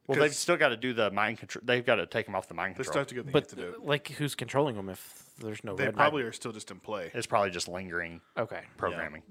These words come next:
Speaker 2: Yeah. Yeah.
Speaker 1: Um,
Speaker 2: So whatever they were doing, they're still doing that until
Speaker 3: Okay.
Speaker 2: they get told something else.
Speaker 1: Yeah. Um,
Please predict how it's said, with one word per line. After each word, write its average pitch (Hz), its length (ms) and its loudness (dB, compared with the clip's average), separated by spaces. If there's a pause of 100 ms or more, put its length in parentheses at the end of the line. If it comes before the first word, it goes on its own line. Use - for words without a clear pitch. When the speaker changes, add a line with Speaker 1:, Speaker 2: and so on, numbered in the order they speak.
(140)
Speaker 2:
Yeah. 90 240 -8
Yeah. 92 200 2
Speaker 1:
Um, 98 140 -4
Speaker 2:
So - 120 -6
whatever 143 260 2
they 113 120 -6
were 113 280 -6
doing, 104 480 -10
they're 101 140 -10
still 104 240 -8
doing 101 240 -8
that 98 140 -6
until 123 160 -6
Speaker 3:
Okay. 104 100 -8
Speaker 2:
they 101 60 -10
get 95 140 -14
told 95 200 -14
something 92 240 -18
else. 82 100 -14
Speaker 1:
Yeah. 76 200 0 (440)
Um, 98 380 4